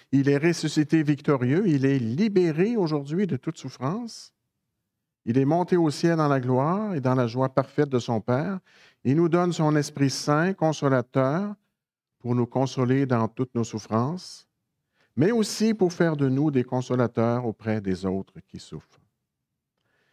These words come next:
Connaissez-vous la souffrance ? Alors venez au Père céleste par Jésus-Christ pour recevoir sa consolation. Connaissez-vous sa consolation ?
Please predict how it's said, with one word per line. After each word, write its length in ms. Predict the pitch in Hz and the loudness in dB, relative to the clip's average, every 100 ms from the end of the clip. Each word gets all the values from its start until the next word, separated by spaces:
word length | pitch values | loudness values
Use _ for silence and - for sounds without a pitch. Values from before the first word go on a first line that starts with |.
| _ _ _ _ - | _ _ _ _ -8
Connaissez-vous 440 | 92 101 113 123 | -4 -2 0 0
la 120 | 143 | 0
souffrance ? 720 | 139 156 170 175 180 - - - _ _ _ _ _ _ _ | 0 -4 -2 -2 -4 -10 -20 -20 _ _ _ _ _ _ _
Alors 280 | 101 101 120 | -2 0 0
venez 320 | 107 139 147 | 2 2 2
au 80 | 139 | 2
Père 220 | 131 127 | 0 -2
céleste 500 | - 117 110 110 - | 0 0 2 0 -4
par 160 | 123 101 | -4 -2
Jésus-Christ 480 | 113 104 95 - 117 | -4 -6 -8 -6 -4
pour 200 | 113 101 | -4 -4
recevoir 480 | 104 104 95 101 | -6 -6 -4 -6
sa 160 | 101 98 | -6 -8
consolation. 760 | - 95 90 95 87 - 92 - _ _ _ _ - - _ | -8 -10 -6 -6 -6 -10 -14 -16 _ _ _ _ -20 -20 _
Connaissez-vous 560 | 120 120 127 139 131 160 | 0 2 2 2 2 2
sa 160 | 151 | 0
consolation ? 800 | 139 147 147 151 147 160 165 170 | 0 0 2 0 0 -2 -2 -4